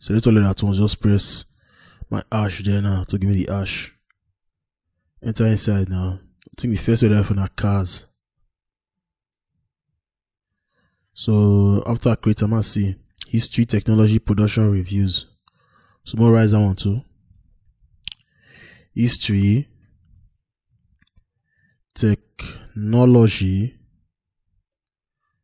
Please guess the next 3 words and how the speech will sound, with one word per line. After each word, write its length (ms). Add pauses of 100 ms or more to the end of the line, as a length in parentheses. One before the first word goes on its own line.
(2250)
production, 960 (1500)
and 720
reviews. 1200